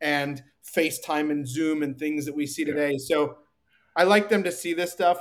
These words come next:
Speaker 1: My two-year-old, who's gonna be three, was looking at the jukebox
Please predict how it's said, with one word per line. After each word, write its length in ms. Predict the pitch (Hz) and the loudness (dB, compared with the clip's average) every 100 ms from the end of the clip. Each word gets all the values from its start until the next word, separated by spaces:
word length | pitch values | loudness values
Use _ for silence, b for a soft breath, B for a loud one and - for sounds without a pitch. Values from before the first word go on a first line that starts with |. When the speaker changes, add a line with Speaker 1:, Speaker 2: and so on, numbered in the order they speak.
| - | -2
Speaker 1:
My 440 | 170 175 160 156 151 | -2 2 4 2 0
two-year-old, 560 | 180 175 170 170 170 170 _ - | -4 0 4 4 2 0 _ -8
who's 180 | 147 135 | -8 -2
gonna 160 | 156 | -2
be 120 | 147 135 | -2 -4
three, 420 | 135 151 151 156 | -2 0 0 -2
was 300 | 139 135 123 _ _ _ _ _ _ | -4 -6 -10 _ _ _ _ _ _
looking 240 | 160 170 165 | -2 0 -2
at 80 | 135 | -4
the 80 | |
jukebox 760 | 143 131 175 - 160 160 - | -6 -6 -8 -2 0 0 -2